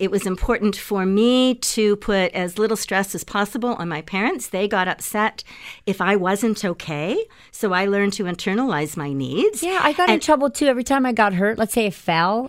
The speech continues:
Speaker 2: and I get in trouble for falling. <laughs>
Speaker 1: Because it stirred up uncomfortable
Speaker 2: Boy.
Speaker 1: feelings in your parents, and they didn't know what to do
Speaker 2: Like,
Speaker 1: with that.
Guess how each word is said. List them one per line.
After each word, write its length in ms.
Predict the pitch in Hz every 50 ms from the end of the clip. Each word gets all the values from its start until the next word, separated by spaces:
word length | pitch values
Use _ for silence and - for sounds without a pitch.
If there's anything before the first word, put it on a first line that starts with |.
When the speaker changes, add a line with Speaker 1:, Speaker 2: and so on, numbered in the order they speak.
| -
Speaker 2:
and 160 | - 175 175 175
I 140 | - 180
get 160 | 185 185 214 -
in 60 | 202
trouble 280 | - - 196 185 190 180
for 140 | - 185 165
falling. 480 | - - 160 160 165 170 156 139 160 139
<laughs> 40 | - - - - - - - - - - - 202
Speaker 1:
Because 580 | 170 254 247 - - - - 240 262 294 277 - -
it 160 | 233 226 -
stirred 380 | - - - - 233 226 226 208
up 220 | 202 196 196 - -
uncomfortable 760 | 175 170 165 - - 220 208 214 - - 254 240 233 214 226
Speaker 2:
Boy. 120 | 208 - -
Speaker 1:
feelings 440 | 220 220 220 214 214 214 220 202 180
in 280 | 160 147 196 196 190
your 160 | 190 185 185
parents, 520 | 185 - - 214 208 214 220 233 233 - -
and 120 | 196 180
they 100 | 170 165
didn't 260 | 160 165 190 185 202
know 140 | 190 180 175
what 180 | 170 165 - -
to 100 | - 185
do 180 | 170 196 208 226
Speaker 2:
Like, 80 | 240 226
Speaker 1:
with 180 | 214 190 -
that. 260 | - 143 135 135 143